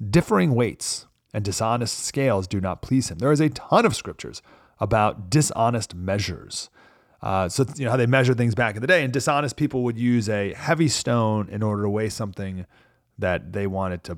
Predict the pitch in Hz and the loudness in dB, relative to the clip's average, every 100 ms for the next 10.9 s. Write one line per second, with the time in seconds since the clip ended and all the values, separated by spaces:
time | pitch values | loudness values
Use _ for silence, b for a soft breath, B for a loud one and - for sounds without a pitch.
0 | - - 113 113 110 101 92 92 101 107 | -8 -2 0 2 0 -2 -6 -4 -4 -2
1 | 104 - 101 95 92 90 87 85 92 85 | -4 -6 -6 -6 -4 -6 -10 -14 -16 -6
2 | 127 120 107 123 - 113 104 110 - 180 | -2 0 2 2 2 0 0 0 4 4
3 | 135 B B 151 160 220 190 160 160 147 | 4 B B 2 6 8 8 6 6 4
4 | 120 151 131 90 - - _ _ _ _ | 2 0 0 -4 -12 -16 _ _ _ _
5 | _ _ _ _ _ _ _ _ _ _ | _ _ _ _ _ _ _ _ _ _
6 | 117 113 104 - - 202 208 113 - 185 | -2 0 -2 -4 2 4 4 2 2 0
7 | 208 120 80 - - - _ _ _ _ | 2 -2 -4 -10 -18 -20 _ _ _ _
8 | - 135 139 135 110 - _ _ _ - | -2 2 6 6 4 -4 _ _ _ -6
9 | - - 247 196 156 151 156 - - - | -4 4 8 8 8 6 6 4 -2 0
10 | 143 131 127 - 139 - 117 123 110 | 4 4 4 0 -2 0 2 2 2